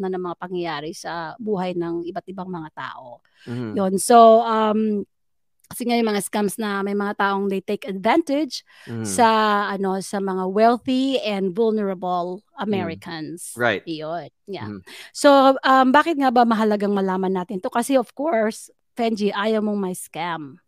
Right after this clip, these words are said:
Speaker 2: Right,
Speaker 1: <laughs>
Speaker 2: exactly.
Speaker 1: Diba? So,
Speaker 2: Exactly.
Speaker 1: kailangan malaman mo na yan. At
Speaker 2: Espe-,
Speaker 1: saka
Speaker 2: espe-,
Speaker 1: syempre
Speaker 2: especially at my age, right?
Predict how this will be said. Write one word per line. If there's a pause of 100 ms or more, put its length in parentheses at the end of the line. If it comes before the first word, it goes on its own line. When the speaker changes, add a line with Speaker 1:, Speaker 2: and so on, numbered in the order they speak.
(120)
Speaker 2:
Right,
Speaker 1:
<laughs>
Speaker 2:
exactly.
Speaker 1:
Diba? (480)
So,
Speaker 2:
Exactly.
Speaker 1:
kailangan
malaman
mo
na
yan.
At
Speaker 2:
Espe-,
Speaker 1:
saka
Speaker 2:
espe-,
Speaker 1:
syempre
Speaker 2:
especially
at
my
age,
right?